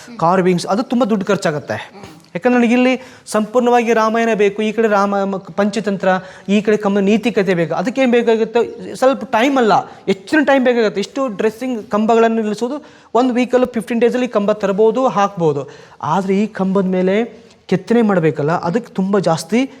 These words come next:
ಸಮಯನ ತೆಗೆದುಕೊಳ್ತಾರೆ, ಅದಕ್ಕೆ ಜಾಸ್ತಿ ಹಣಕ್ಕೆ ದುಡ್ಡು ಖರ್ಚಾಗುತ್ತೆ. ಹೀಗಾಗಿ ರಾಜನ ತೀರ್ಮಾನ ದೇವಸ್ಥಾನ ಎಷ್ಟು ಪ್ರಮುಖವಾಗಿರುತ್ತೆ, ಪ್ರಜೆಗಳು ಅಷ್ಟೇ ಪ್ರಮುಖವಾಗಿರುತ್ತೆ. ಯಾಕಂದ್ರೆ ಯಾವಾಗ ಈ ವಿಜಯಾದಿತ್ಯ ರಾಜ ದೇವಾಲಯ ಕಟ್ಟಲಿಕ್ಕೆ ಶುರು ಮಾಡ್ತಾನೆ, ಆಗ ಈ ಪಲ್ಲವರು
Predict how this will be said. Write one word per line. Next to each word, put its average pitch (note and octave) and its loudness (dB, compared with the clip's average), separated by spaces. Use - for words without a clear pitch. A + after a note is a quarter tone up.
ಸಮಯನ F#3 2
ತೆಗೆದುಕೊಳ್ತಾರೆ, D#3+ -2
ಅದಕ್ಕೆ F#3+ 0
ಜಾಸ್ತಿ A#3+ -2
ಹಣಕ್ಕೆ F#3+ 0
ದುಡ್ಡು D#3+ -2
ಖರ್ಚಾಗುತ್ತೆ. C#3+ -6
ಹೀಗಾಗಿ G#3+ 0
ರಾಜನ F#3 2
ತೀರ್ಮಾನ G3 0
ದೇವಸ್ಥಾನ F#3+ 2
ಎಷ್ಟು A3+ 0
ಪ್ರಮುಖವಾಗಿರುತ್ತೆ, G#3 2
ಪ್ರಜೆಗಳು A3 2
ಅಷ್ಟೇ A#3 2
ಪ್ರಮುಖವಾಗಿರುತ್ತೆ. F#3+ -2
ಯಾಕಂದ್ರೆ A3 0
ಯಾವಾಗ G#3+ 2
ಈ G#3+ 0
ವಿಜಯಾದಿತ್ಯ G3+ 0
ರಾಜ F#3+ 2
ದೇವಾಲಯ F#3+ 2
ಕಟ್ಟಲಿಕ್ಕೆ F3 -6
ಶುರು G3+ -2
ಮಾಡ್ತಾನೆ, E3 -2
ಆಗ F#3+ -2
ಈ G3+ 0
ಪಲ್ಲವರು F3 2